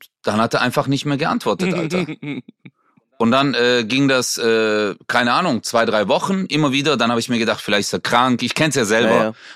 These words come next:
Speaker 1: Viele um die Ohren oder sonst irgendwas. Und dann hat's mich so genervt, dann bin ich zur Polizei und dann hat der Polizist zu mir gemeint, so,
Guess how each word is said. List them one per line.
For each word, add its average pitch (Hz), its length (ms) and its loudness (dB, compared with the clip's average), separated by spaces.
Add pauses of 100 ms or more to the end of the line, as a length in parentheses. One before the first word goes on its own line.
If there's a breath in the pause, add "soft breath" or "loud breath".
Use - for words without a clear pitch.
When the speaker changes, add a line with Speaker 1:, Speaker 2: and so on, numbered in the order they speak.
Speaker 1:
Viele 131 260 0
um 120 140 2
die 120 100 0
Ohren 131 260 2
oder 107 200 0
sonst 123 260 -2
irgendwas. 156 460 -4 (1080 soft breath)
Und 117 140 0
dann 156 140 2
hat's 180 160 -4
mich 151 120 -2
so 170 200 0
genervt, 156 400 -2
dann 135 100 0
bin 135 60 0
ich 131 80 -4
zur 120 120 -6
Polizei 113 400 -2
und 151 120 -2
dann 131 100 0
hat 120 140 -2
der 123 60 0
Polizist 120 440 -4
zu 139 80 -4
mir 139 120 0
gemeint, 131 340 -2
so, 127 320 -2